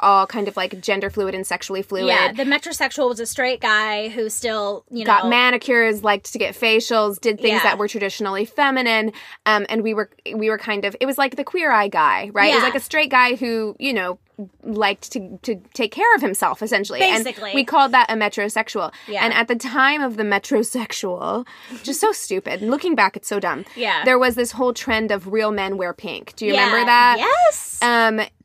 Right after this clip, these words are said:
Speaker 1: because it was trying to, like, "I'm so secure in my sexuality that I can wear this girly color." So,
Speaker 2: Yeah.
Speaker 1: like, we've gendered, we've gendered these colors.
Speaker 2: We have,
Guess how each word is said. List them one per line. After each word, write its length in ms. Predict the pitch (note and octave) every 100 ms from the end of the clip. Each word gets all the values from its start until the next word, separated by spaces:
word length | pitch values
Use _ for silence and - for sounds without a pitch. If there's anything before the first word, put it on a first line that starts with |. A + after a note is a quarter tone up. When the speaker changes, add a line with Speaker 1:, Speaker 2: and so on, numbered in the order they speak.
| -
Speaker 1:
because 440 | G#3+ A#3 C4+ B3 A3+
it 100 | A3
was 120 | A3
trying 360 | B3+ A#3 A#3 C#4+
to, 140 | E4+ D4
like, 260 | C#4 C4 - - - D4+ C#4+ _ - G3+ -
"I'm 200 | B3 A3
so 180 | - A3+
secure 360 | A#3 - A3
in 100 | G#3+
my 120 | G#3
sexuality 760 | G3 G#3+ G3 G#3+ G3 G3 G3 F3+
that 160 | F#3+
I 100 | G3
can 180 | G3+ G#3+
wear 140 | F#3+ F#3+
this 180 | G3+ G3 -
girly 520 | A3 A3+ B3+ A#3 A3
color." 440 | - G#3 G#3+ F3+
So, 140 | G#3+ B3+
Speaker 2:
Yeah. 100 | C4 A#3+
Speaker 1:
like, 80 |
we've 320 | C4+ D4 C4 G3+
gendered, 640 | - C4 C4 C#4 A#3+ A3 - _ -
we've 200 | E4+ C#4+
gendered 500 | - F4+ G4 G#4 C#4
these 200 | C#4 C#4
colors. 540 | - A#3 G#3+ F3+ F#3
Speaker 2:
We 140 | D#4+ F4
have, 320 | A#4 C#4